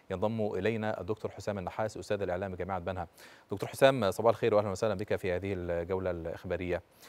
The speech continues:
في أي سياق يمكن أن تضع هذه الانتقادات المتواصلة والمستمرة، آه، للسيد حافظ المرازي للإعلام المصري بكافة أشكاله وأنواعه، وهو الذي يعيش في الولايات المتحدة ودائمًا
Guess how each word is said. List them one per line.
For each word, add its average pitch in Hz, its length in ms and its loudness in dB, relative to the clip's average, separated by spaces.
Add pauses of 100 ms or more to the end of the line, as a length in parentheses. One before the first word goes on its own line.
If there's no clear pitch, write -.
(220)
في 143 100 6
أي 208 140 10
سياق 190 340 8
يمكن 156 280 4
أن 104 120 0
تضع 131 200 8
هذه 104 220 6
الانتقادات 104 520 0
المتواصلة 104 680 2
والمستمرة، 110 960 2 (120)
آه، 87 540 0
للسيد 92 920 -2
حافظ 107 280 -2
المرازي 95 440 0
للإعلام 92 480 -2 (440)
المصري 101 520 -2
بكافة 101 440 0
أشكاله 104 520 -2
وأنواعه، 101 840 2
وهو 143 180 4
الذي 131 220 0
يعيش 117 300 0
في - 80 -12
الولايات 98 400 -2
المتحدة 98 540 -2
ودائمًا 104 420 0